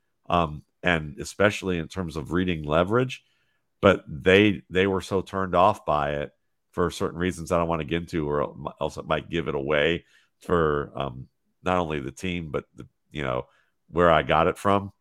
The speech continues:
um, that they, they just said we were turned off by it. Now, it worked out for them 'cause they ended up drafting someone a year later who turned out to be a very good quarterback, but they missed on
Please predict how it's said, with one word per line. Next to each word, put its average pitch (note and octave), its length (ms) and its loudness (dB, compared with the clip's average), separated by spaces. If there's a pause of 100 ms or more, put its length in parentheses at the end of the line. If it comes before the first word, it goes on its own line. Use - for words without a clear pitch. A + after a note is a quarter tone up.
(380)
um, D2+ 400 -2 (680)
that E2 540 2 (400)
they, F#2 200 2
they F#2+ 200 2
just F2 180 -6
said F2 360 0
we E2+ 140 0
were E2+ 140 0
turned F2 260 -4
off F#2+ 220 4
by C2+ 100 -2
it. - 80 -10
Now, F#2+ 200 4
it C#2+ 60 -4
worked A#2 220 4
out A2+ 220 6
for F2 80 -6
them D#2 200 -4
'cause D#2 220 -8
they E2 100 0
ended E2+ 220 -2
up D#2 220 -4
drafting E2+ 440 -2
someone D2 440 -8 (400)
a E2 100 2
year E2 260 0
later E2+ 420 2
who D2 120 -8
turned E2+ 260 -6
out D#2+ 200 0
to D#2 60 -14
be D2+ 160 -6
a C#2+ 40 -8
very D2+ 240 -4
good C2 160 -14
quarterback, D2+ 640 0 (460)
but F#2+ 160 -2
they G#2+ 140 4
missed G#2+ 380 2
on D2+ 380 -4